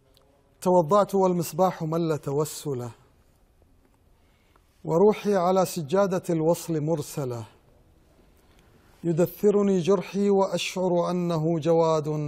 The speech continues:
مع الأيام قد جر سلسلة. له في سرير الغيم أنفاس راهب،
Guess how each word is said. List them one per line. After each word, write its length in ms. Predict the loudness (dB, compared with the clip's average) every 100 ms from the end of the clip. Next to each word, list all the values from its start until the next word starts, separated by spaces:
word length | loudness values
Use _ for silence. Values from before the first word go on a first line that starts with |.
| -6 -12 -18 _ _ _
مع 140 | -4
الأيام 560 | -2 0 2 2 0 -4
قد 200 | -6 -6
جر 300 | -4 -4 -6
سلسلة. 640 | -4 -6 -4 -6 -6 -8 -12 -20 _ -20 _ _ _ _ _ _ _ _ _ _ _ _ _ 2
له 300 | 4 6 4
في 160 | 2
سرير 360 | 0 2 4 6
الغيم 720 | 4 4 4 4 2 0 -2
أنفاس 500 | -4 -2 0 -2 0
راهب، 720 | 0 0 0 -4 -4 -6 -8